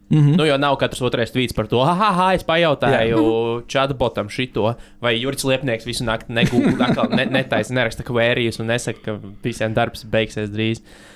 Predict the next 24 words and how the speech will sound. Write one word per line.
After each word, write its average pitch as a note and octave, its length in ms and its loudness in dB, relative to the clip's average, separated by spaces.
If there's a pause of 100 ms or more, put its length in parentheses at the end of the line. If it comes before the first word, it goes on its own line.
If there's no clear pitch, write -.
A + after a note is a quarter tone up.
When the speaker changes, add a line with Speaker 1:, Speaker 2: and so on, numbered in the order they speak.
(140)
Speaker 2:
Tā - 80 0
kā A#2 160 4
bišķi A#2+ 380 -2
ir G#2+ 80 -2 (100)
apstājies G3 680 0
tas, D3+ 180 -4
tas D3 220 -4
pirmais D3+ 400 0
excitements, B2+ 520 -2
kā A#2 140 0
ar A2+ 80 2
visām A#2 400 -2
lietām, G#2+ 460 -4
tad, G#2+ 120 -16
nu, G#2 140 -10
tagad A2 260 -8
varbūt G#2+ 300 -8
sākas G#2+ 380 -4 (360)
kaut A2+ 140 -14
kāda G#2+ 220 -12
liederīgā G2+ 500 -8 (160)
pu-, G2+ 140 -10 (120)
daļa, G#2 300 -8
ja? G#2+ 120 -8